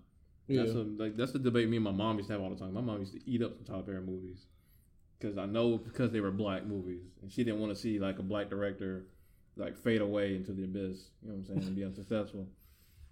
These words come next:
Speaker 1: And I was like, "That's all well and good, but the shit's trash." But at the same time,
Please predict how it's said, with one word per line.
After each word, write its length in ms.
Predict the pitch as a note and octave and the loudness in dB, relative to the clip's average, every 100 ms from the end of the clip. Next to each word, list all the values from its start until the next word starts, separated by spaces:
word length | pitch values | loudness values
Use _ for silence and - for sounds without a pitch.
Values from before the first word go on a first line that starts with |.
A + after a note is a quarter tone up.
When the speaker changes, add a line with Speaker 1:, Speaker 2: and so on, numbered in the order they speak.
| - - | -18 -10
Speaker 1:
And 100 | A2+ | -8
I 20 | |
was 120 | G2+ | -6
like, 80 | G2+ | -4
"That's 120 | A#2+ | -2
all 120 | A2+ | 0
well 100 | G#2+ | 0
and 100 | G2+ | 0
good, 220 | G2+ A2 G2+ | 2 2 2
but 20 | |
the 60 | G2 | -4
shit's 200 | A2 - | -6 -4
trash." 380 | C3 C3 G#2 F#2+ | -2 0 0 0
But 140 | G#2+ | -2
at 40 | G2 | -2
the 40 | |
same 200 | - A#2 | 0 0
time, 440 | A2 C3 A#2+ A2 | 2 2 2 -2